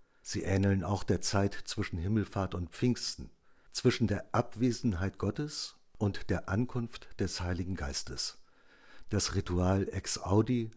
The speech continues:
kann uns helfen, auch in diesem Jahr das Gemeindeleben einzuordnen. Es gab in unserem Kirchspiel bis Anfang zweitausendzwanzig eine Fülle von Gottesdiensten, Konzerten und Veranstaltungen, die man mit einer Springflut vergleichen kann.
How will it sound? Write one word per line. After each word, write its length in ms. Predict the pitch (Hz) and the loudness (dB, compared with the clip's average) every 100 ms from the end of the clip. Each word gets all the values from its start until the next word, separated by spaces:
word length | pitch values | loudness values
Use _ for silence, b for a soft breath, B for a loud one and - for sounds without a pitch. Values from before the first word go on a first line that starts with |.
| b | b
kann 180 | - 101 | -4 -2
uns 280 | 78 80 - | -2 -4 -2
helfen, 440 | 95 101 - 101 | 2 2 0 -4
auch 240 | - 98 87 | -2 -4 -4
in 160 | 95 | -6
diesem 320 | 85 92 120 101 | -4 0 0 0
Jahr 320 | 87 87 87 | 0 -2 -2
das 300 | 85 80 - | -4 -6 -6
Gemeindeleben 800 | 82 82 85 82 80 87 95 98 - | -4 0 0 -2 -4 -4 -2 -4 -6
einzuordnen. 800 | - 95 - 78 - 76 - - - - - - - | -2 -2 -2 -4 -6 -10 -10 -10 -12 -16 -18 -20 -4
Es 140 | 113 - | -2 6
gab 220 | 123 123 | 6 8
in 100 | 117 | 4
unserem 300 | 110 95 95 | 2 0 -4
Kirchspiel 480 | - 143 - 127 107 | -2 -4 -2 0 2
bis 240 | 104 - | 0 -2
Anfang 400 | 107 110 107 98 | -4 -2 -4 -6
zweitausendzwanzig 1040 | - 98 92 87 95 - 107 120 - - | -4 -4 -4 -6 -6 -2 -2 -2 -4 -6
eine 180 | 101 90 | -2 -2
Fülle 320 | - 139 123 | -2 0 2
von 240 | - 98 95 | 0 -2 -2
Gottesdiensten, 800 | 98 120 - - 92 - 101 87 | -2 -2 -4 -4 -6 -4 -6 -4
Konzerten 580 | 92 - 87 82 - | -4 -4 -2 -4 -4
und 160 | 92 82 | -6 -6
Veranstaltungen, 880 | - - 95 - 107 107 107 104 95 B B B B | -8 -6 -6 -2 0 2 2 0 -2 B B B B
die 60 | 104 | -2
man 180 | 104 101 | 0 0
mit 120 | 98 | -2
einer 220 | 101 98 | -2 -2
Springflut 680 | 92 - 110 117 - 76 71 | -2 -2 0 0 -2 -10 -10
vergleichen 520 | - - - 73 - | -10 -10 -8 -10 -10
kann. 280 | 73 76 - | -12 -12 -12